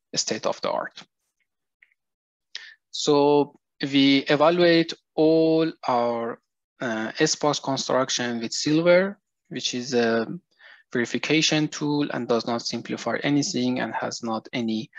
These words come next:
false positive or, uh, false negative. And we check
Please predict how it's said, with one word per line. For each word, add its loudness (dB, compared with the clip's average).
false 0
positive 0
or, -2
uh, -6
false -2
negative. 0
And -2
we -4
check 0